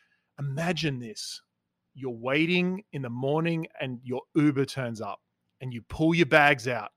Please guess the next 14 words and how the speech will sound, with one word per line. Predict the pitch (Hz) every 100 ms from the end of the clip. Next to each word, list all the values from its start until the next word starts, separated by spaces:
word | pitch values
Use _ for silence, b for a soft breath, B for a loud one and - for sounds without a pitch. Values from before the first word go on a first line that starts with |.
| -
you | 120 _
get | 180 175
in | 160
the | 156 175
Uber, | 160 135 110 - b b b b b _
and | 165 160 151
then | 147 147 139 113 b b
you | 131 131
drive | 127 160 165 202
to | 190
the | 180 165
airport | 165 165 170 165 165
and |
you | 135